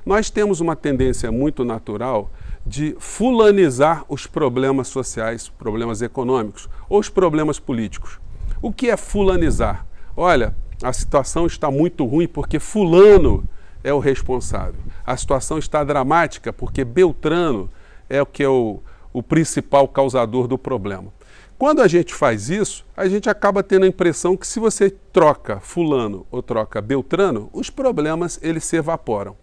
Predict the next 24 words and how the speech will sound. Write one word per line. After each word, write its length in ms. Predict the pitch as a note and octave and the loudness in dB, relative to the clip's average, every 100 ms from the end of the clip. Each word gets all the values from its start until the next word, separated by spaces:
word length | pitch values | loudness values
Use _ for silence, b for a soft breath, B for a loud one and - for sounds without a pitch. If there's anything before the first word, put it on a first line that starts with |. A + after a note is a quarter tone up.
| b b b A#3+ | b b b 2
Não 100 | G#3+ | 4
é 80 | |
bem 180 | E3+ F3+ | 6 4
assim. 400 | D#3 - - F2+ - b b b b b b - | 4 -4 -10 -12 -16 b b b b b b -2
Por 140 | C4 | 6
outro 300 | C4+ - A3 | 6 6 2
lado, 440 | D#3+ F#3 D#3 A2 - | 4 4 4 0 -4
aqui 260 | C#3 - | -6 -2
no 120 | E3 C3+ | -4 0
Brasil, 600 | A#2 F#2+ A#2 D3+ G2 - | -2 -2 -2 -2 -4 -8
ou 240 | - C3 | -4 0
em 40 | B2 | 2
outros 220 | A#2 - | 0 -6
países 460 | - A2 G#2 G2+ - | -6 -4 -4 -12 -12
também, 360 | G2+ A2+ C3+ | -10 -6 -6
quando 280 | B2 F#3+ G#3+ | -2 -4 -2
você 280 | A3 - E3+ | -4 -2 -6
tem 240 | - D3+ | -4 -6
figuras 460 | - C#3 B2+ F3 D#3 | -4 -6 0 0 0
centrais 760 | - F#3+ - C#3+ D3 A2+ G2 A2 | 2 0 2 0 2 0 -4 -6
nas 260 | A#2+ A2+ | -4 -4
estruturas 580 | - - A#2 - A#2+ A2 | -6 -6 -6 -4 -4 -4
de 120 | G#2 | -6
poder, 480 | - G2 G2 D3+ | -8 -10 -6 -6